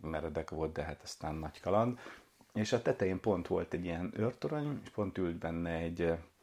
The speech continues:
egy férfi, ezt elkezdtünk beszélgetni.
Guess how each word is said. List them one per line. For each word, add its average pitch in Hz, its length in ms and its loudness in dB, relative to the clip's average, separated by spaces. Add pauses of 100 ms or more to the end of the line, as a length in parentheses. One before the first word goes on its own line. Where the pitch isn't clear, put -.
(160)
egy - 180 -4
férfi, 131 520 0 (100)
ezt - 160 -2
elkezdtünk 98 500 2
beszélgetni. 127 640 0